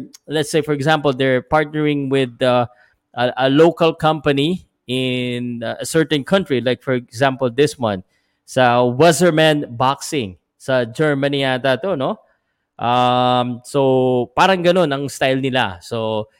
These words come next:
I hope it becomes successful. The, the positive thing that I see on this one with, uh, Probellum's reach and Richard Schaefer, he could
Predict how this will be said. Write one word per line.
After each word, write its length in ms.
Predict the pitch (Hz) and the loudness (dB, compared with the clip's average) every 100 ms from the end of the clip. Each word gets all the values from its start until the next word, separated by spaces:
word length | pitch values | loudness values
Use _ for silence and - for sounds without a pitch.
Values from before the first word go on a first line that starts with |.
| _ - | _ 0
I 140 | 143 | 4
hope 240 | 175 190 | 4 2
it 180 | 175 147 | -2 -4
becomes 340 | 151 165 160 - | -4 -2 -2 -2
successful. 680 | 165 - 160 - 175 202 | -6 -2 -2 -2 -2 -2
The, 360 | 170 135 131 127 | -2 0 2 2
the 100 | 120 | -2
positive 640 | - 151 - 151 151 135 - | 0 -2 -2 -4 -4 -6 -6
thing 160 | 151 | -4
that 140 | 139 135 | -2 -2
I 120 | 127 | -2
see 200 | 123 139 | -2 -2
on 140 | 131 123 | -2 0
this 180 | 139 160 | -2 0
one 240 | 170 202 - _ _ _ | -4 -4 -10 _ _ _
with, 300 | 139 127 101 | 2 2 2
uh, 480 | 127 123 123 123 120 | 4 4 4 2 2
Probellum's 760 | 151 135 143 143 143 139 127 131 | 2 4 4 4 2 0 -4 -4
reach 440 | 147 175 - - | -6 -6 -10 -8
and 240 | 123 120 120 | -6 -6 -4
Richard 340 | 135 - 123 | -6 -6 -12
Schaefer, 500 | - 147 147 156 156 | -2 -2 0 0 0
he 140 | 143 143 | 0 0
could 240 | 143 120 | -2 -4